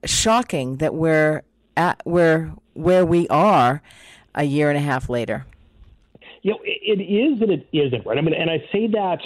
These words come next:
Speaker 2: not to try and minimize it, but, but more so to think about, you know, the, the previous context with, with, uh, past pandemics and, and certainly even epidemics. I, we, you know, we see this, and I think it's one of the things we take for granted is we think that infectious diseases are kind of this, you know, th-, this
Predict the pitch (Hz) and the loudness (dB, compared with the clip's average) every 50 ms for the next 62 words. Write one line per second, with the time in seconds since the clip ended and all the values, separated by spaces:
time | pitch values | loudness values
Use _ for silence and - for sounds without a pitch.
0 | - 170 160 180 165 151 147 135 135 135 139 156 170 160 - 151 127 - 156 127 | -6 -2 0 2 2 4 4 2 2 0 0 -2 -4 -6 -8 -8 -8 -6 -8 -8
1 | 127 117 110 117 120 131 127 123 110 101 101 104 101 - 107 101 _ - 113 - | -8 -8 -8 -6 -6 -4 -4 -4 -6 -8 -10 -14 -16 -16 -16 -12 _ -10 -8 -4
2 | - 123 123 127 127 147 190 - - 139 123 107 - 113 - - 110 107 - _ | -4 -4 -2 -2 -2 -4 -4 -4 -6 -4 -6 -6 -8 -10 -10 -8 -8 -8 -8 _
3 | _ _ - 123 107 101 113 113 - 123 117 110 _ _ - 156 165 - - 120 | _ _ -6 -4 -2 0 -2 -2 -2 -2 -6 -6 _ _ -6 -6 -4 -4 -4 -6
4 | - - - 110 113 123 - - 120 107 - - - - 123 120 110 107 - _ | -6 -8 -6 -6 -6 -6 -6 -6 -6 -6 -8 -10 -12 -6 -2 -2 -2 -2 -4 _
5 | _ _ _ _ _ - 120 117 110 110 - - 120 107 101 95 - - - 123 | _ _ _ _ _ -2 0 0 0 -2 -4 -6 -6 -6 -6 -6 -8 -8 -6 -6
6 | 113 - - 113 107 98 104 107 107 104 - - - 107 107 - 107 - - 117 | -6 -6 -8 -10 -8 -6 -6 -6 -6 -8 -10 -10 -10 -10 -8 -8 -6 -4 -4 -2
7 | 110 107 101 92 95 98 98 104 - - - 110 101 101 101 - - - - _ | -2 -2 -4 -4 -4 -6 -6 -6 -4 -2 -2 -2 -2 -2 -6 -8 -12 -20 -20 _
8 | - - - _ _ _ - - - - 208 190 214 196 226 208 202 226 196 - | -20 -20 -20 _ _ _ -8 -8 -6 -4 -4 -2 -2 0 -2 0 0 0 -2 -4
9 | - - 208 208 185 143 101 90 - - 135 - 135 131 180 190 - - 175 151 | -4 -6 -4 -4 -2 -4 -4 -6 -6 -8 -6 -6 -4 -4 -4 -6 -6 -4 -6 -6
10 | 131 - 139 127 123 120 113 - - 139 131 - - 107 - - 104 123 202 220 | -4 -4 -6 -6 -4 -6 -6 -6 -6 -6 -6 -6 -8 -10 -8 -6 -6 -6 -6 -8
11 | - 113 - - 117 113 156 - - 131 123 110 - - 120 - - - 117 104 | -10 -12 -10 -8 -6 -4 -4 -2 -2 -2 -4 -4 -4 -4 -6 -6 -6 -8 -8 -6
12 | 104 113 123 120 120 110 104 104 101 101 101 _ _ - - - - - - 208 | -2 -2 -2 -2 -2 -4 -4 -4 -4 -4 -6 _ _ -20 -20 -16 -12 -10 -8 -6
13 | 185 160 151 - - - 117 113 110 113 120 139 127 123 113 | -4 -6 -6 -6 -8 -10 -8 -8 -6 -6 -8 -8 -6 -8 -8